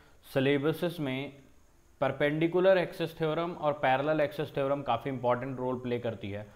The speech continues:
और बहुत ही फ्रीक्वेंटली पूछी जाती है। तो वही परपेंडिकुलर एक्सिस थ्योरम को मैं थोड़ा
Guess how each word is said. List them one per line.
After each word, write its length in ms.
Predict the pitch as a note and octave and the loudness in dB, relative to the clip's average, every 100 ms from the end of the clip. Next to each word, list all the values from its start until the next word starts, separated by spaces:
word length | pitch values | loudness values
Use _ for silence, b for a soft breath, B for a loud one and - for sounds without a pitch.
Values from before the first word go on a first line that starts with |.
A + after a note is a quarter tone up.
| b b | b b
और 80 | C#3 | 0
बहुत 280 | C3+ C3+ D#3 | 2 0 2
ही 60 | F3+ | 0
फ्रीक्वेंटली 560 | D#3 D3+ C#3+ C#3 D3 | 0 0 0 0 -2
पूछी 320 | C3+ B2+ B2+ | -2 -4 -2
जाती 280 | A#2 F#2 F#2 | -2 -2 -6
है। 140 | F2 - b b b b - | -12 -14 b b b b 4
तो 260 | D#3 E3 D#3+ | 8 8 8
वही 260 | D3+ F#3+ | 6 6
परपेंडिकुलर 760 | F#3+ E3 E3 E3 E3+ F3 F#3+ F#3 | 8 6 6 4 4 6 8 8
एक्सिस 360 | F3 F#3 E3+ | 4 -2 0
थ्योरम 340 | E3+ E3 E3 E3 | 4 6 4 2
को 100 | E3 | 0
मैं 120 | D#3+ | 0
थोड़ा 240 | D#3 D#3+ | 4 2